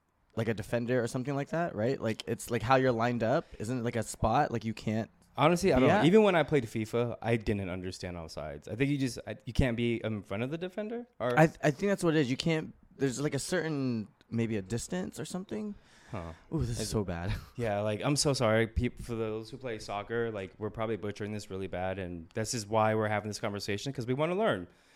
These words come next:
Speaker 2: We're not naive to learning. We wanna hear about the sport and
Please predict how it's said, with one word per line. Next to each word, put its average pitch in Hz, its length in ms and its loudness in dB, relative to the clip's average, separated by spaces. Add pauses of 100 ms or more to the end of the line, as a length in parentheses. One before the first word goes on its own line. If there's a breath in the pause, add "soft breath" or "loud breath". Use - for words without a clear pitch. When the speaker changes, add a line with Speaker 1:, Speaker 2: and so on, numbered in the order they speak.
(440 soft breath)
Speaker 2:
We're 123 80 0
not 160 180 2
naive 117 360 2
to 110 60 -6
learning. 95 340 -4
We 117 40 -2
wanna 123 500 0
hear 117 200 2
about 107 340 4
the 113 80 -2
sport 98 400 0
and 92 380 -4